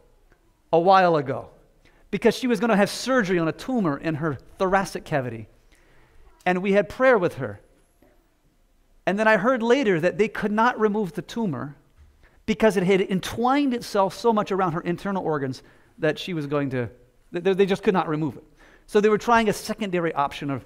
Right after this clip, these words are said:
dealing with the cancer, and they did, did with other things, chemotherapy, et cetera. I saw on Facebook today, she said, "I am cancer-free." Now, is that good news?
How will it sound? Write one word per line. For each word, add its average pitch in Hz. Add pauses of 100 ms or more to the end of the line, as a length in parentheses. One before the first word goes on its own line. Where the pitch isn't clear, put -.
(140)
dealing 156
with 131
the 131
cancer, 120
and 147
they 143
did, 143
did 151
with 139
other 135
things, 110
chemotherapy, 131
et 120
cetera. 113 (800)
I 170
saw 226
on 240
Facebook -
today, 160 (160)
she 208
said, 196
"I 185
am 165
cancer-free." - (2000)
Now, 214
is 202
that 294
good 285
news? 320